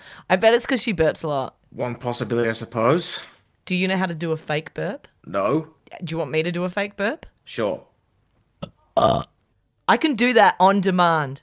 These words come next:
Speaker 1: which is pretty cool, right?
Speaker 2: That sounds real to me. I need, I need a liquid to, um, to burp.
Speaker 1: If you were asked to do a fake burp at your acting class, how would you do it?
Speaker 2: I would need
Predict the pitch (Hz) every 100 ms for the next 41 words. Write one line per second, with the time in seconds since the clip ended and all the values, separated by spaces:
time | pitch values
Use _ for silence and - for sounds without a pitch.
0 | _ 185 202 262 - 294 349 254 233 180
1 | 143 147 170 - _ _ _ _ 139 208
2 | 214 135 190 139 139 135 101 - _ _
3 | - - _ _ - - - _ _ _
4 | _ 135 202 269 - 165 226 165 151 220
5 | 170 139 - 139 131 110 85 - - -
6 | _ _ 117 - 87 - - - _ -
7 | _ _ 240 294 285 294 254 - 196 160
8 | 175 - 180 185 170 - 180 170 - 165
9 | 156 147 156 - _ _ _ 156 165 190
10 | - 185 - 160 147 143 131 131 147 -
11 | - _ _ _ _ - 160 156 151 151
12 | 151 147 123 113 - _ _ _ 104 127
13 | 175 170